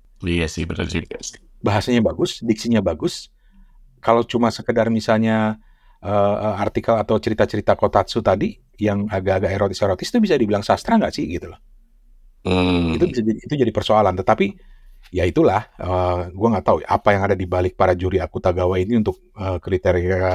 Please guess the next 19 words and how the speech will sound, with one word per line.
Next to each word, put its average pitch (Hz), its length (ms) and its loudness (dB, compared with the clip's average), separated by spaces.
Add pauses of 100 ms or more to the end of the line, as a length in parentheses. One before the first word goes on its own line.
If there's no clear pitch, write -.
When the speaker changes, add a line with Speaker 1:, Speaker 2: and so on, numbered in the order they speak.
Speaker 2:
ke-, - 300 -4
kriteria 95 840 0 (580)
bukunya 104 440 2
sih - 240 -6 (400)
gitu. 85 680 -2
Speaker 1:
Hmm. 85 680 0 (560)
Dan, 117 240 -2 (160)
dan 120 180 -2
Jepang 151 340 -2
itu 160 160 -2
kan 208 160 -2
kadang-kadang, 131 600 -2
eh, 107 360 -2
ini 107 260 -2
ya, 82 120 -6
bukan 110 240 -6
kadang-kadang 131 420 -2
ya, 90 180 -6 (160)
em, 101 720 -2